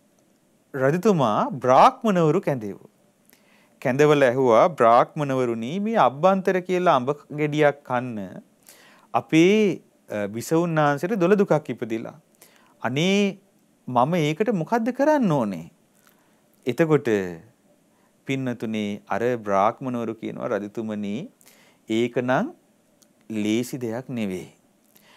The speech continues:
ඔය අභ්‍යන්තර කියන අඹ මේ ප්‍රදේශයේ තියෙන අඹ වර්ගයක් නෙවෙයි. අපි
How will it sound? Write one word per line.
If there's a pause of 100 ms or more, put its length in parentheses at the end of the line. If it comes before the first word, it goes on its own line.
(200)
ඔය
අභ්‍යන්තර
කියන
අඹ (1300)
මේ
ප්‍රදේශයේ
තියෙන
අඹ
වර්ගයක්
නෙවෙයි. (840)
අපි